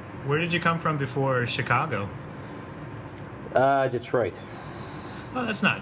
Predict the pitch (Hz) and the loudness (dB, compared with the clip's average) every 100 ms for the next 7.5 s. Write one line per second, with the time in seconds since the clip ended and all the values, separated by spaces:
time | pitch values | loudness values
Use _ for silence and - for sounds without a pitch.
0 | - - - 120 170 131 107 - 101 98 | -6 -6 0 2 2 0 -2 -2 -2 0
1 | 143 - - - - - - - - - | -2 -6 -10 -12 -10 -10 -10 -10 -10 -10
2 | - - 175 214 110 - - 170 165 151 | -12 -2 4 4 4 -4 0 4 4 4
3 | 147 123 107 104 - 135 - 110 101 104 | 4 4 2 -2 0 2 4 4 4 2
4 | 120 127 - - - - - - - - | 2 0 -8 -12 -12 -12 -12 -12 -12 -10
5 | - - - - - - - - - - | -10 -10 -12 -12 -12 -12 -12 -12 -12 -12
6 | - - 127 131 131 123 120 113 - - | -10 -8 0 2 4 2 2 0 -2 -4
7 | 139 151 135 139 131 | 0 2 2 2 0